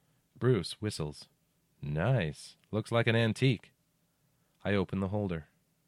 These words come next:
"This is my daughter." They're fascinated by the grainy black and white photograph of Mara. "That photo looks sort of like an antique, too,"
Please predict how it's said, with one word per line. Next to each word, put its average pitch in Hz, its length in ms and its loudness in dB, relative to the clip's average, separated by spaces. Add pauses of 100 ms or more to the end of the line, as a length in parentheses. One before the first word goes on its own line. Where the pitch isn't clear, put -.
(760)
"This 131 180 2
is 92 80 -4
my 90 140 0
daughter." 110 400 0 (920)
They're 87 100 -6
fascinated 87 640 -2
by 87 120 0
the 85 100 -4
grainy 98 360 -2
black 95 280 -2
and 110 100 -2
white 101 240 -2
photograph 80 520 -4
of 82 120 -8
Mara. 85 380 -2 (680)
"That 98 140 -2
photo 156 360 2
looks 87 260 -4
sort 98 200 -2
of 87 100 -4
like 95 180 0
an 95 100 0
antique, 101 460 -2
too," 98 440 0